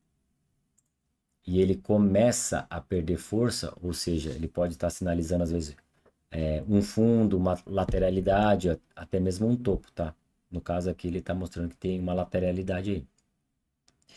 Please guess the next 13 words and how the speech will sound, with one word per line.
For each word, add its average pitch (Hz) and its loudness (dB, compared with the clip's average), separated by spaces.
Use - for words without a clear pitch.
Ele 107 2
vem 90 0
perdendo 92 -2
pressão, 92 -4
ó. 69 -8
Então, 82 -6
o 82 0
movimento 90 0
perdeu 98 2
pressão 95 -4
lateral 101 0
ali, 90 0
beleza? 85 -6